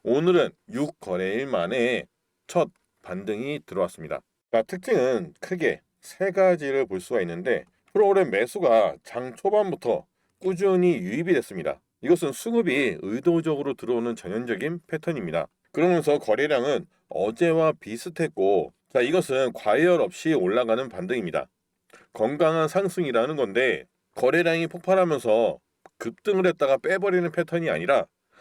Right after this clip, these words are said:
조용히 하지만 강하게 들어오는 상승이라는 것입니다.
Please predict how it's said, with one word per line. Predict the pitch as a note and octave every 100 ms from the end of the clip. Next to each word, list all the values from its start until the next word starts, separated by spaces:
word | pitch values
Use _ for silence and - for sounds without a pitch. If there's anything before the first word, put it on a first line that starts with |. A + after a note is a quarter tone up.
| _ _
조용히 | B2 C#3+ F3 A#2 D2 _ _ _
하지만 | - F3 E3+ E3+ D#3
강하게 | - F2+ G#2+ D3+ E3 E3+ E3+
들어오는 | - A#2 B2+ G#2+ D3 D#3+ - _
상승이라는 | - D3+ D#3 D#3+ C3 F#2+ B2
것입니다. | G2+ G#2 F2+ D2+